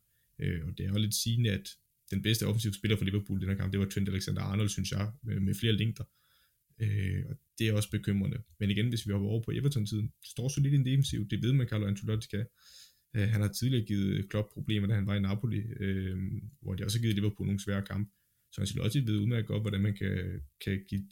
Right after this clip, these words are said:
øh, den her Liverpool-spillestil problemer, specielt når de så mangler selvtillid. Så de står stærkt defensivt, og så satser de på nogle kontraangreb,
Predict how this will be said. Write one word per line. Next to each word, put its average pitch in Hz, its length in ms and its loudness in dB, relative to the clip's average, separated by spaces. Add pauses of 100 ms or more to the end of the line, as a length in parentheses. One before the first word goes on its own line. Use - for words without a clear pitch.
øh, 95 340 -2
den 107 140 4
her 101 80 2
Liverpool-spillestil 98 760 -2
problemer, 104 360 0
specielt 107 320 -4
når 104 80 -2
de 101 60 -4
så 104 260 -2 (140)
mangler 98 180 0
selvtillid. 101 420 -4 (680)
Så 95 200 -2 (280)
de 107 60 -4
står 123 180 0
stærkt 139 280 2
defensivt, 127 400 2
og 107 60 -2
så 110 80 0
satser 113 280 0
de 113 100 0
på 104 60 -4
nogle 104 100 0
kontraangreb, 107 600 0